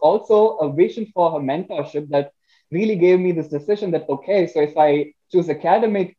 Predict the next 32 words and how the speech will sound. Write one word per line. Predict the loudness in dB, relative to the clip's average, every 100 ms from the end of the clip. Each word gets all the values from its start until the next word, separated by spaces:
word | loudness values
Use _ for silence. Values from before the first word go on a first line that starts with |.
| -14
research | -8 -8 -4 -6
as | -6 -8
my | -8
career, | -4 -2 2 2
I | 2 2 2
actually | -2 -4 -6
have, | 0 0 0 -4 _ _ _ _ _ _ _
uh, | 2 4 4
like, | -2 -8 _
really | -4 0 0
important | 0 -2 -2 -2
reasons | -2 -2 -6 -6
that | -6 -6 -12 _ _ _ _ _
would | -4 -2
give | 0 -2
me, | -2 -2 -4 -6
like, | -10 -10
sort | -4 -4
of | -4
a |
return | -2 -4 0 0 0 -4 -12
to |
stay | -12 -4 -2
in | -2
this | -6
field. | -8 -8 -8 _ _ _ _ _ _
So | -4
that | -2 -2
was | -2
the | -2
decision. | -2 -2 -4 -4
And, | -4